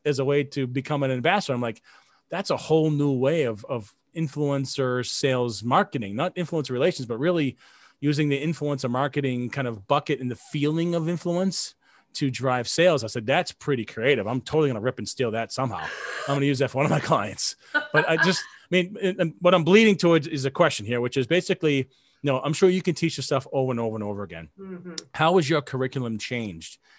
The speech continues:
Speaker 1: And where are you thinking about moving things forward in the next month, two, year? Where are things headed in terms of just the, the delivery of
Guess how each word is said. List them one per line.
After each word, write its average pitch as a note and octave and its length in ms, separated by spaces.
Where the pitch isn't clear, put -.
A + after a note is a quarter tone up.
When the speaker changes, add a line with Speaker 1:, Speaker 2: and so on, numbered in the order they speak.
Speaker 1:
And B2 120
where D3+ 220
are C#3+ 60
you C#3+ 180
thinking C3+ 400
about A2 400
moving C3 500
things A2+ 380
forward B2 380
in A2 80
the A2 80
next - 300
month, C3+ 340
two, B2+ 340
year? A#2+ 480
Where G#3+ 160
are A3 40
things G3 260
headed D3 280
in A#2 80
terms B2+ 240
of A#2 80
just A2+ 220
the, A#2 200
the C3+ 80
delivery C#3 560
of A#2+ 260